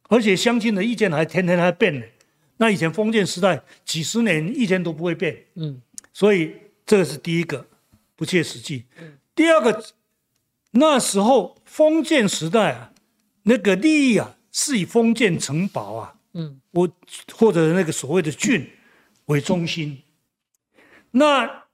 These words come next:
Speaker 1: 在这个民主国家 nation state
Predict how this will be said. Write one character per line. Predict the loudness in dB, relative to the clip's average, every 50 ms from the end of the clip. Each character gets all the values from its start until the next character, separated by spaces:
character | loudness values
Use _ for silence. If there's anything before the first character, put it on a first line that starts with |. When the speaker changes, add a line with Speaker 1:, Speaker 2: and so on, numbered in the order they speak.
| _ _
Speaker 1:
在 | -2 0 2 2
这 | 2 0 -4 -2
个 | 0 2 2 2 2 0 -2 -6 _ _ _ _ _ _ _ _ _ _ _ _ _ _ _ _ _ _
民 | -4 0 2 2 2 2 0
主 | -2 -6 -8 -10 -8
国 | -6 -4 -2
家 | -2 -2 -2
nation | -2 -2 -2 -2 -2 -4 -4 -6 -6 -6
state | -4 -2 -2 -2 -2 -6 -12